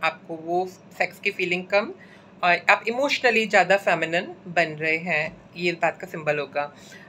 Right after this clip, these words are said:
आपका sex drive, आपका libido बहुत down हो जाता है, बहुत कम हो जाता है। और, अम, एक बार हो जाए तो दोबारा फिर इसका कोई भी इलाज नहीं है। तो ये बहुत सोच समझ के करवाने वाली surgery है।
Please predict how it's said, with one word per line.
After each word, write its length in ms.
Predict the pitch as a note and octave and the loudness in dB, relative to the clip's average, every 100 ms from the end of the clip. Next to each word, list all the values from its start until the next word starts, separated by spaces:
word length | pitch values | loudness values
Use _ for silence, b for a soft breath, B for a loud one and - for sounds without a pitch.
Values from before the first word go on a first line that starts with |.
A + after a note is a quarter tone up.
| - | -6
आपका 180 | D3+ F3+ | -6 -4
sex 280 | - F#3 - | -4 -4 0
drive, 360 | F3+ E3+ F3+ F3+ | 4 6 6 4
आपका 200 | D#3+ E3+ | 2 0
libido 380 | E3 E3+ F3 F3 | -2 -2 -2 -2
बहुत 340 | F3 E3+ E3+ - | 0 -2 -2 2
down 220 | D#3+ D#3+ | 4 4
हो 60 | E3+ | 0
जाता 300 | F3 F3 G3 | -2 -2 0
है, 80 | G3 | -2
बहुत 200 | F3+ - | -4 -4
कम 100 | E3 | -8
हो 100 | D#3+ | -8
जाता 360 | D#3 F3 - A3 | -8 -8 -4 -6
है। 100 | F4+ B B B B - | -8 B B B B -10
और, 340 | D#3 D3+ D3+ D#3 | -8 -6 -6 -4
अम, 480 | D#3 D#3 D#3 D#3 D3+ - - - - - - - - | -4 -4 -8 -12 -16 -20 -20 -20 -20 -20 -20 -10 -4
एक 120 | E3+ | 2
बार 140 | F3+ F#3+ | 4 4
हो 180 | G3+ F#3 | 4 0
जाए 220 | G3 F#3 | 0 -2
तो 80 | F#3+ | -2
दोबारा 360 | F#3 F#3 E3+ | 2 4 4
फिर 240 | F3 F#3+ F3+ | 0 0 0
इसका 260 | E3+ - | 0 -4
कोई 300 | E3+ F3 E3 | -4 -2 -4
भी 320 | D#3+ E3 E3 E3 | -2 -4 -4 -4
इलाज 340 | D#3 D3+ D3+ | -2 -2 -4
नहीं 240 | D#3+ E3 F#3+ | -10 -8 -6
है। 100 | A3 | -6
तो 240 | F#3+ E3+ | -6 -6
ये 120 | E3+ | -4
बहुत 340 | E3+ F3+ F#3+ F#3 | -4 -2 -2 -2
सोच 180 | F#3 | -8
समझ 240 | F#3 F#3 F#3 | -6 -8 -6
के 80 | - | -4
करवाने 360 | F#3 E3+ E3 | -2 -2 0
वाली 160 | E3 F3+ | 0 0
surgery 420 | F3+ D#3+ F3 | -4 -8 -6
है। 100 | F#3 | -4